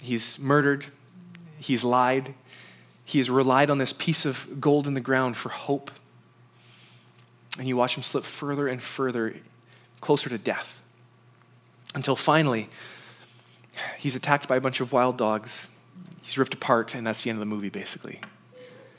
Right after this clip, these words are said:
It's a, it's a golden movie, yeah. The point being, why would you hold on to this, this thing in the ground that can do nothing for you? There was even a car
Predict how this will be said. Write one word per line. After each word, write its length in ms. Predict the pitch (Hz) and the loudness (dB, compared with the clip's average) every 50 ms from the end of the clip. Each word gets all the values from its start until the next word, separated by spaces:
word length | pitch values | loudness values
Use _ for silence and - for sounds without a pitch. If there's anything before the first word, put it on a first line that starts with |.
| - - - - _ _ - - - _ | -20 -20 -20 -20 _ _ -20 -20 -18 _
It's 100 | - - | -12 -12
a, 160 | - - 113 | -10 -10 -8
it's 140 | 120 - - | -6 -6 -6
a 40 | 113 | -6
golden 440 | 110 - - 139 139 131 117 110 | -8 0 4 4 4 4 2 0
movie, 300 | 107 120 117 98 101 110 - - 135 | -2 -2 -4 -4 -6 -8 -10 -6 -6
yeah. 140 | 113 95 - - - - - - - - - - - - - - - - - - - - - - | -4 -4 -6 -8 -16 -20 -20 -20 -18 -18 -16 -16 -16 -16 -18 -18 -20 -20 -20 -20 -20 -10 -6 -4
The 60 | 151 | -4
point 380 | - - 190 196 202 196 175 139 | 0 4 4 4 4 4 2 0
being, 520 | 156 180 196 185 143 110 107 107 117 131 - - - - - _ _ _ - - - _ _ _ - - _ _ _ _ _ _ - - _ _ _ _ _ _ _ _ _ - | 2 4 4 4 2 2 -2 -6 -8 -12 -18 -20 -20 -20 -20 _ _ _ -20 -20 -20 _ _ _ -20 -20 _ _ _ _ _ _ -20 -20 _ _ _ _ _ _ _ _ _ -12
why 240 | 113 123 143 196 220 | -6 -2 0 0 2
would 200 | 214 214 196 165 | 2 0 -2 -2
you 100 | 180 180 | -2 -4
hold 480 | - - - - 170 175 180 175 170 - | -4 -6 -6 -4 -2 -2 -2 -2 -4 -8
on 300 | - 135 147 170 180 175 151 | -8 -6 -4 -2 -2 -2 -4
to 140 | - 143 | -6 -8
this, 400 | 123 127 107 - - - - - - _ _ _ - - _ _ _ - | -8 -8 -8 -8 -8 -8 -10 -12 -14 _ _ _ -20 -20 _ _ _ -8
this 160 | - 135 - | -6 -6 -4
thing 180 | - - 170 180 | -2 -2 -2 0
in 80 | 175 | -2
the 60 | 147 123 | -2 -4
ground 460 | 127 135 139 147 160 151 135 117 113 | -4 -2 -2 0 0 -2 -2 -4 -6
that 120 | 98 - - | -10 -10 -10
can 120 | - 135 | -10 -8
do 100 | 143 139 | -6 -6
nothing 300 | 139 143 135 - 143 127 | -6 -6 -6 -8 -10 -10
for 220 | - - 147 170 | -10 -10 -8 -8
you? 180 | 175 - - - - _ _ _ - _ _ _ _ - - _ _ _ - - _ _ _ _ _ _ _ _ _ _ _ _ _ _ _ _ _ _ _ - _ _ - - - - - - - - - - - - - - | -8 -8 -12 -16 -20 _ _ _ -20 _ _ _ _ -20 -20 _ _ _ -20 -20 _ _ _ _ _ _ _ _ _ _ _ _ _ _ _ _ _ _ _ -20 _ _ -20 -20 -20 -20 -20 -20 -20 -20 -20 -20 -20 -20 0 4
There 100 | 165 170 | 4 4
was 140 | 180 160 190 | 6 4 6
even 220 | 202 196 202 220 | 6 6 6 4
a 60 | 175 | 2
car 560 | - - - - - 160 180 185 156 113 - | 2 0 0 0 2 4 4 4 4 2 0